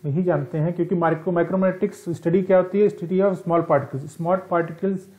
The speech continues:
के जो भी, अ, responses हैं उसके हिसाब से हम क्या करेंगे, वो सारी चीज़ें study करते हैं, और ये हमारे pharmacy में कैसे beneficial हैं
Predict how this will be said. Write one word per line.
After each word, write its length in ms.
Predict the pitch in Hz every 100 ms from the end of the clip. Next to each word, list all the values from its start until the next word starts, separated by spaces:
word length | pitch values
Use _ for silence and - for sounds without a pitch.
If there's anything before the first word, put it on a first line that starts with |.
| _ _ _ _ _
के 480 | 180 196 214 170 127
जो 200 | 143 160
भी, 380 | 170 196 214 185
अ, 140 | - 175 156 156 156
responses 640 | 151 151 185 190 185 208
हैं 340 | 147 160 190 185
उसके 240 | 156 -
हिसाब 320 | 190 175 170
से 100 | 175
हम 140 | 170 160
क्या 140 | 165
करेंगे, 440 | 156 156 160 202 - - _ _ _ _ _ -
वो 80 | 160
सारी 220 | 165 170
चीज़ें 240 | 170 175
study 220 | 165 160 170
करते 300 | 175 180 190
हैं, 100 | 202
और 260 | 185 175
ये 200 | 156 175
हमारे 380 | 180 175 175 208
pharmacy 520 | 196 156 151 156 160
में 120 | 196
कैसे 260 | 185 170 190
beneficial 560 | 175 175 175 170 190 185
हैं 260 | 240 -